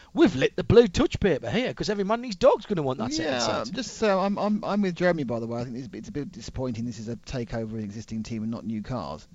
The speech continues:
Speaker 1: Mm.
Speaker 2: Um, that is disappointing. Um,
Speaker 1: But, but I, what,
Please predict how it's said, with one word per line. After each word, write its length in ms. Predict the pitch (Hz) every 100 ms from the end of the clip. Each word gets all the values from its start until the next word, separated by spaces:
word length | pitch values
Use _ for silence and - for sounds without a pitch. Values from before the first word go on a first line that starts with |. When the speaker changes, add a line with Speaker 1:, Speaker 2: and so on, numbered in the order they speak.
| - - - -
Speaker 1:
Mm. 260 | 107 110
Speaker 2:
Um, 240 | 104 110 104 -
that 180 | 123 -
is 80 | -
disappointing. 540 | - - 117 110 110 - - - -
Um, 80 | 208
Speaker 1:
But, 160 | 233
but 280 | - 220 - - - - - -
I, 140 | 170 -
what, 260 | 185 233